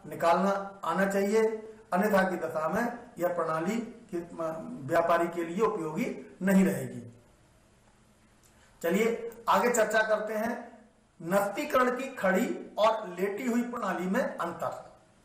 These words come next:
पहले अगर हम देखें कि खड़ी नस्तीकरण प्रणाली में, अ, कौन कौन सी विशेषताएं होती हैं, लेटी हुई नस्तीकरण प्रणाली कौन कौन सी विशेषता होती हैं, उनके आधार पर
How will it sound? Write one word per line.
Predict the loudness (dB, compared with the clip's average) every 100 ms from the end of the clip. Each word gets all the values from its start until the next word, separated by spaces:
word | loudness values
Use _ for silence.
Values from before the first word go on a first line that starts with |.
| _ _ _ _ _ _ _ _ _ _ _ _ _ _ _ _ _ _ _ 0
पहले | 4 4
अगर | 4 0 -4 0 0
हम | 2
देखें | 2 2 0
कि |
खड़ी | 0 0 2
नस्तीकरण | 2 2 0 0
प्रणाली | 2 2 2 -2 -4
में, | -2 0
अ, | -2 -4 -8 -14 -8
कौन | -6 -2 0 0
कौन | 2 2
सी |
विशेषताएं | 2 2 2 4 4 2
होती | -2 -2
हैं, | -2
लेटी | -2 -2
हुई | -2 0
नस्तीकरण | 0 -2 -4 -2
प्रणाली | 0 0
कौन | 0
कौन | 0 0
सी |
विशेषता | -2 -2 -2 2
होती | 2 2 -2
हैं, | -4 -8 -10 -2
उनके | 0 2 4
आधार | 4 4 0
पर | 0 0 0 -4 -8